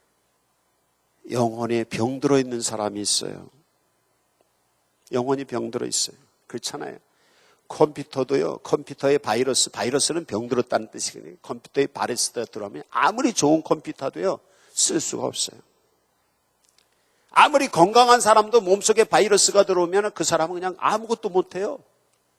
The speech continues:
그러니까 우리의 영혼이 강건해지고 우리의 몸이 건강해지고 이 치료의 하나님, 하나님, 우리 약한 인간을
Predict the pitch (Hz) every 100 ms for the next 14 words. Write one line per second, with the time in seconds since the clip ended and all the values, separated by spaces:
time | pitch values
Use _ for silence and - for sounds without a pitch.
0 | _ _ _ _ _ _ _ _ _ _
1 | _ _ _ _ _ _ _ _ _ _
2 | _ _ _ _ - 262 190 226 269 285
3 | 220 233 277 277 262 254 180 214 220 214
4 | 185 175 196 190 190 185 170 180 185 214
5 | 185 180 196 185 147 185 196 185 170 165
6 | 190 - - _ _ _ _ _ - 226
7 | - - - 226 226 190 160 104 98 _
8 | _ _ _ _ _ _ _ _ _ _
9 | _ _ _ _ - 208 226 226 127 -
10 | 156 226 247 175 143 156 - 254 247 233
11 | 208 202 202 196 170 214 202